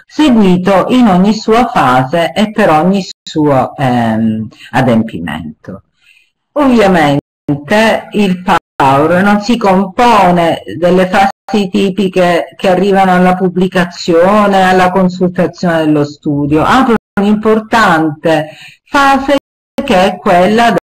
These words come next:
della conferenza dei servizi paur, cioè laddove, eh, si ha, eh, appunto si apre una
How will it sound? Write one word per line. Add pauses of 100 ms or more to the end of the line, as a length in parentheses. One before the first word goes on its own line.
(160)
della
conferenza
dei
servizi
paur,
cioè
laddove, (920)
eh, (220)
si
ha,
eh,
appunto
si
apre
una